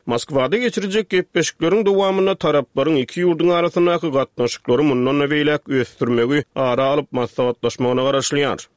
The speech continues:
Şu gün kiçäri A B Ş-nyň Belarus halkynyň tarapyndadygyna aýdyn görkezýär diýip Fisher aýtdy. Ol iki müň sekizinji ýyldan bäri Belarusa wellenen ilkinji A B Ş ilçisidir.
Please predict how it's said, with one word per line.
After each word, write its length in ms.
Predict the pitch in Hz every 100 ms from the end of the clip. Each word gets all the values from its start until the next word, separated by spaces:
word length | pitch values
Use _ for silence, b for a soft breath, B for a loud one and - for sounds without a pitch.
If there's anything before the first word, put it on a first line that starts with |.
| -
Şu 160 | -
gün 140 | 240 233
kiçäri 360 | - 220 214
A 120 | 220 170
B 100 | 160
Ş-nyň 380 | 170 165 190
Belarus 360 | 170 156 165 226
halkynyň 420 | 220 196 196 196
tarapyndadygyna 760 | 180 170 - 147 143 165 180 170 143
aýdyn 260 | 120 139 143
görkezýär 680 | 123 117 123 113 123 131 131
diýip 180 | 143 135
Fisher 360 | - 123 120 131
aýtdy. 480 | 131 - 147 123 - _
Ol 140 | - 107
iki 180 | -
müň 160 | 233 233
sekizinji 440 | 208 185 196 180
ýyldan 260 | 190 185 185
bäri 280 | 185 185 156
Belarusa 440 | 135 127 107 107
wellenen 500 | 156 165 165 165 165 - -
ilkinji 500 | 156 175 190 180 170
A 140 | 123
B 100 | 117
Ş 140 | 127
ilçisidir. 540 | 139 127 - 143 135